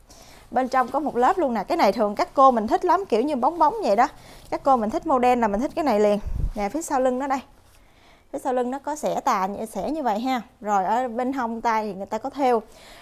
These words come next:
Rồi, cái này anh chị chốt giùm em mã số bảy. Mã số bảy nha, áo số bảy. Rồi Nike nè anh chị. Nike này màu trắng nha. Màu trắng trắng kem kem. Cái này cái cổ nó có hơi dính dơ nhẹ, mình về mình giặt giùm em nha.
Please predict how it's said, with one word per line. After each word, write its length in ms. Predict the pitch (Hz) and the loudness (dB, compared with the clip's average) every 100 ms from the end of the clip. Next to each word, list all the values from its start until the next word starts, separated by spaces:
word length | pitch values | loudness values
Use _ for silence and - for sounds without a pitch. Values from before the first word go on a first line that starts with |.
| - | 2
Rồi, 200 | 214 208 - - - | 4 4 -2 -4 2
cái 100 | 349 | 6
này 100 | 247 | 6
anh 120 | 247 | 6
chị 160 | 214 | 4
chốt 160 | 220 370 | 6 4
giùm 100 | 277 | 4
em 240 | 233 262 233 | 2 2 2
mã 180 | 185 240 | 2 0
số 300 | - 277 311 | 4 4 6
bảy. 380 | 226 170 269 427 - _ - _ - | 4 4 0 -2 -8 _ -20 _ -6
Mã 140 | 196 | -6
số 140 | - | -4
bảy 220 | 240 151 311 | -2 -2 -2
nha, 120 | 339 | -4
áo 180 | - 269 | -2 -4
số 140 | - 330 | -4 -8
bảy. 280 | - 262 330 - - - - - _ - _ - _ _ - - - - | -6 -6 -8 -16 -20 -20 -20 -20 _ -20 _ -20 _ _ -20 -20 -18 -4
Rồi 180 | 190 202 | 0 2
Nike 460 | 254 254 226 214 | 2 2 4 4
nè 80 | 214 | 4
anh 120 | 226 | 0
chị. 220 | 214 185 - - | 4 2 2 -2
Nike 320 | 247 247 226 | 2 4 2
này 100 | 208 | 2
màu 180 | 208 202 | 2 0
trắng 360 | 202 254 349 427 | 2 0 0 0
nha. 180 | 320 214 - - - - - - - | 0 0 -4 -20 -20 -20 -20 -14 -4
Màu 180 | 214 | -2
trắng 240 | 214 277 349 | 2 0 2
trắng 240 | 269 370 359 | 2 2 0
kem 180 | 277 | -2
kem. 320 | 254 269 269 247 - - - - | 2 4 4 2 -8 -20 -12 -6
Cái 100 | 392 | 0
này 220 | 262 - | 2 2
cái 180 | - 330 | -2 0
cổ 340 | 233 139 302 | 2 2 2
nó 80 | 392 | -2
có 100 | 392 | -2
hơi 260 | 339 302 254 | -2 -2 -2
dính 180 | 311 330 | -2 4
dơ 140 | 254 | 4
nhẹ, 260 | 233 180 214 | 4 -4 -6
mình 140 | 220 | -6
về 100 | 202 | -6
mình 160 | 190 190 | -6 -6
giặt 120 | 202 | -6
giùm 220 | 202 202 | -6 -6
em 140 | 226 226 | -6 -4
nha. 140 | 240 | -4